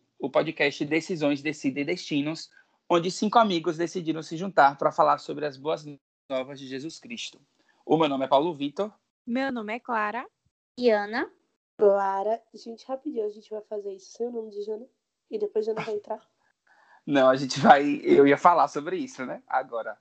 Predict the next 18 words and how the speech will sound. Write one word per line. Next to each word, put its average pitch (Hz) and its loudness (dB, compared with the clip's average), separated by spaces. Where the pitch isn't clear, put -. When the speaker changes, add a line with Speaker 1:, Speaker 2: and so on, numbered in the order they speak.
Speaker 1:
<laughs> - -10
Mas 147 -6
tudo 143 -4
bem. 127 -8
Pra 160 6
quem 190 -8
Speaker 4:
É. - -10
Speaker 1:
tá 170 2
ouvindo, 147 -6
nós 151 -4
somos 147 -12
cinco 156 -10
amigos, 156 -6
mas 139 -6
a 139 -8
gente 135 -14
tá 135 -2
com 135 -6